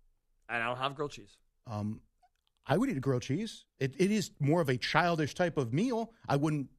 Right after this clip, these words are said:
Speaker 2: go to a restaurant and order a grilled cheese. But
Speaker 1: I
Speaker 2: if you
Speaker 1: wouldn't
Speaker 2: put
Speaker 1: go to
Speaker 2: one
Speaker 1: a
Speaker 2: of
Speaker 1: restaurant and order a P B and J.
Speaker 2: I'm a little concerned that you would bring it and have it in your pocket 'cause it's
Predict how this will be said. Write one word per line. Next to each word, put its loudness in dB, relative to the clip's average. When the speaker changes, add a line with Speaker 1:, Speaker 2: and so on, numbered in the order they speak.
Speaker 2:
go 2
to 2
a 0
restaurant 2
and -2
order 0
a 4
grilled 0
cheese. -4
But 4
Speaker 1:
I 6
Speaker 2:
if 4
you 4
Speaker 1:
wouldn't 0
Speaker 2:
put 10
Speaker 1:
go 4
to 6
Speaker 2:
one 6
Speaker 1:
a 2
Speaker 2:
of 2
Speaker 1:
restaurant 2
and -2
order 0
a -4
P -6
B -2
and -4
J. 0
Speaker 2:
I'm 0
a 0
little 0
concerned 0
that -4
you -2
would -2
bring 4
it 0
and 0
have 2
it -2
in -2
your -6
pocket -2
'cause -2
it's -8